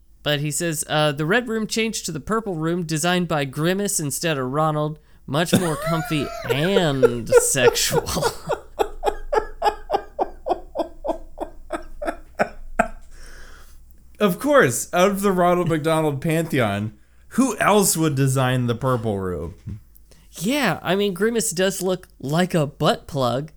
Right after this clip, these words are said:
Speaker 1: so of
Speaker 2: Mm-hmm.
Speaker 1: course he would be into some weird sex shit. Uh,
Speaker 2: Holy
Speaker 1: so,
Speaker 2: shit.
Speaker 1: so next is, uh, he also sent,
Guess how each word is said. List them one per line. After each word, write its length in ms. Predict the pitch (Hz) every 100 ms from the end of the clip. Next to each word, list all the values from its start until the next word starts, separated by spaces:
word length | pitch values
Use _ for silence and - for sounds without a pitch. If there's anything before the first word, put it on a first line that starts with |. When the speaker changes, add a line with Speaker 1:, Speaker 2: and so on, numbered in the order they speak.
| -
Speaker 1:
so 280 | - 226 240
of 80 | 240
Speaker 2:
Mm-hmm. 400 | 135 143 208 151
Speaker 1:
course 320 | 165 208 -
he 160 | 175 170
would 200 | 156 -
be 200 | 160 143
into 240 | 147 143
some 280 | 127 139 131
weird 300 | 127 123 -
sex 340 | - 117 -
shit. 320 | - 123 113 - - 320 - - - - - - - 320 - - 311 - 311 - - - - - - _ - _ - _ _ _ _ _ _ _ _ _ _ - - - -
Uh, 200 | 165 160
Speaker 2:
Holy 240 | 143 135
Speaker 1:
so, 180 | 127 165
Speaker 2:
shit. 140 | 139 120
Speaker 1:
so 120 | 156
next 560 | 160 190 185 - - - _ _ _ _ _ _ _ -
is, 460 | 151 151 151 143 -
uh, 220 | 131 135 120
he 200 | 135 151
also 260 | 170 - 156
sent, 440 | - 143 139